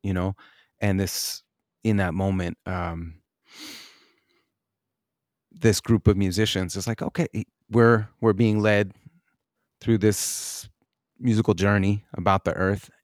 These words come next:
and about being present." The trance element, to get to, um, Kenneth Knapp's poetry, is, um, is necessary. You know, I think if the song started like that,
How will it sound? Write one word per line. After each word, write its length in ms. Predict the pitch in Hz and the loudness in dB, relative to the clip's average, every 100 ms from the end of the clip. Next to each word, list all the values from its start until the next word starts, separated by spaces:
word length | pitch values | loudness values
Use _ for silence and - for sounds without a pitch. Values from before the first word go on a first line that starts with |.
| - | -8
and 460 | 92 92 98 95 | -4 -2 0 -2
about 280 | 92 101 98 | 0 0 2
being 220 | 113 110 | 2 2
present." 380 | - 120 117 87 _ _ _ _ _ _ _ | 2 2 2 -6 _ _ _ _ _ _ _
The 180 | 131 127 | 0 2
trance 440 | - 156 156 156 | 4 4 4 4
element, 380 | 123 107 101 95 - | 2 2 0 -2 -6
to 100 | - | -6
get 260 | 113 110 101 - | 0 0 0 -2
to, 300 | 117 107 107 - | -2 -2 -4 -2
um, 440 | 101 98 98 - _ _ _ | -2 -2 -4 -8 _ _ _
Kenneth 260 | - 117 110 | -4 -2 0
Knapp's 380 | 107 104 - - _ - | 0 0 -4 -16 _ -4
poetry, 640 | 117 113 - 104 95 - _ _ _ _ _ _ | 0 0 2 -2 -2 -6 _ _ _ _ _ _
is, 400 | - 117 110 104 | 0 4 4 4
um, 540 | 107 101 95 98 104 - _ _ _ | 2 2 2 0 -4 -10 _ _ _
is 180 | 120 104 | 2 6
necessary. 680 | 107 101 98 - 87 - - | 6 4 2 0 0 -2 -8
You 160 | 185 107 | -2 2
know, 120 | 104 - | 2 2
I 80 | 98 | 0
think 200 | 110 101 | 0 -2
if 120 | 90 | -2
the 100 | 95 | -2
song 300 | - 104 95 | 2 2 2
started 500 | - 95 98 104 95 _ | 0 2 4 2 -4 _
like 220 | - 104 - | 0 2 4
that, 260 | 107 104 | 4 2